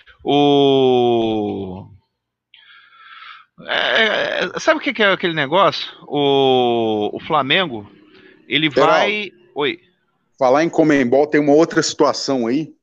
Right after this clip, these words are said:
Speaker 2: que ela parece até besteira, mas vai dar briga com, do Flamengo com a conmebol. Não vai ter como não ter. O Flamengo tem um contrato com o pes, com a Konami.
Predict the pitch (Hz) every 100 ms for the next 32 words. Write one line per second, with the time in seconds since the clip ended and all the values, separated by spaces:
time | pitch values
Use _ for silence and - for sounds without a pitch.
0 | _ _ _ _ _ _ - 127 120 127
1 | 135 139 139 123 135 135 135 - 147 156
2 | 110 87 78 - _ _ _ _ 98 117
3 | - 147 160 113 117 120 113 98 - -
4 | _ _ _ _ _ _ _ - 123 143
5 | 120 151 151 139 139 131 151 135 123 139
6 | 139 135 135 135 120 98 82 - _ _
7 | _ _ _ 98 113 107 110 123 131 131
8 | 147 120 92 - _ _ _ _ _ -
9 | - 123 120 143 151 - 147 147 143 127
10 | - 120 147 147 156 160 - 120 107 -
11 | 98 143 139 127 120 104 85